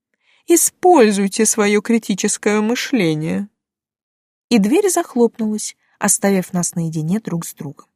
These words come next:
Сева встал и направился к окну, сдвинул в сторону занавеску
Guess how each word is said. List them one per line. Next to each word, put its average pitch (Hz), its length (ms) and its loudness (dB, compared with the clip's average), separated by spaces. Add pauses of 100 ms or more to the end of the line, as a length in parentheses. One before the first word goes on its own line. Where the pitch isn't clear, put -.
(800)
Сева 277 320 0
встал 247 520 -4 (300)
и 208 60 -2
направился 320 520 0
к - 80 -6
окну, 185 440 -4 (520)
сдвинул 180 500 -2
в - 80 -10
сторону 202 600 -2
занавеску 208 760 -4